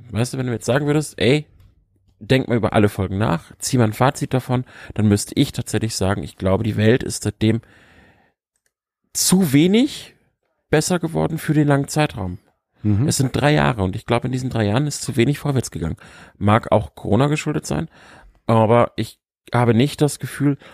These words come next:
Speaker 1: auch für mich persönlich. Und du kennst mich jetzt lange genug, wir kennen uns jetzt sechs Jahre tatsächlich.
Speaker 2: Mhm.
Speaker 1: Und in den sechs Jahren hast du, glaube ich, vielleicht auch schon gemerkt, dass ich versuche, immer nicht auf andere zu zeigen, sondern zu sagen, „Ey, wenn ich das so und so machen würde.“ Und ich muss tatsächlich sagen, ich glaube, ich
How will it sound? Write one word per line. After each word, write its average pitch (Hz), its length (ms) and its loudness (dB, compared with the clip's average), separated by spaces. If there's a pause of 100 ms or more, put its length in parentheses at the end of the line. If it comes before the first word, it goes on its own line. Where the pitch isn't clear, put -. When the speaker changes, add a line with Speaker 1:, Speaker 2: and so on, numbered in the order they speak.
Speaker 1:
auch 110 200 2
für 120 120 0
mich 107 220 0
persönlich. 107 580 -2 (440)
Und 101 320 0
du 110 80 -4
kennst 143 340 0
mich 143 120 -4
jetzt - 180 -6
lange 98 220 -2
genug, 127 440 -2
wir 101 80 -8
kennen 117 180 0
uns 107 140 -2
jetzt - 100 -8
sechs - 220 -4
Jahre 123 240 0
tatsächlich. 147 440 -4 (120)
Speaker 2:
Mhm. 71 340 -8 (140)
Speaker 1:
Und 113 500 0 (160)
in 113 120 4
den 110 100 4
sechs 110 240 0
Jahren 113 200 0
hast 117 200 -6
du, - 40 -20
glaube 107 200 0
ich, 107 100 -6
vielleicht 104 400 -2
auch 120 80 -8
schon - 160 -4
gemerkt, 107 320 0
dass 113 140 -10
ich 117 80 -14
versuche, 117 360 -6
immer 107 320 -2 (760)
nicht 113 240 2
auf 104 120 -4
andere 131 260 4
zu 135 120 -2
zeigen, 131 280 2
sondern 120 220 0
zu - 120 -8
sagen, 110 240 0
„Ey, 110 260 2 (240)
wenn 113 140 2
ich 120 140 0
das 110 160 -4
so 110 120 0
und 101 140 0
so 101 80 -2
machen 98 300 0
würde.“ 95 200 -4 (320)
Und - 140 -4
ich 117 120 0
muss 143 200 0
tatsächlich 127 360 -4
sagen, 120 200 -2
ich 120 120 -8
glaube, 101 260 2
ich - 420 -2